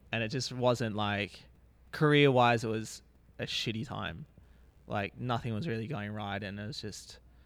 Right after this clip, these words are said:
worst time of my career. But if you look at the overall picture and, you know, you have, you know, a healthy family at home, then that's really what's important.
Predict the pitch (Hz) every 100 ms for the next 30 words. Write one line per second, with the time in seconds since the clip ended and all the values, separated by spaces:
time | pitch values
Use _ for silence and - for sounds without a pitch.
0 | - - - - - - - 120 123 -
1 | 113 107 101 95 - 98 - - - -
2 | - - - - - _ _ - - 135
3 | 120 - - - - - - - - -
4 | _ 135 156 151 156 170 123 - 135 123
5 | 127 113 - 123 - 107 104 110 110 101
6 | 110 127 110 - 127 - 113 107 127 139
7 | 127 127 113 113 110 107 104 151 101 101
8 | 101 - - - - - - 117 117 113
9 | 107 - - - - 123 120 117 110 107
10 | 110 - - 110 - 101 - 90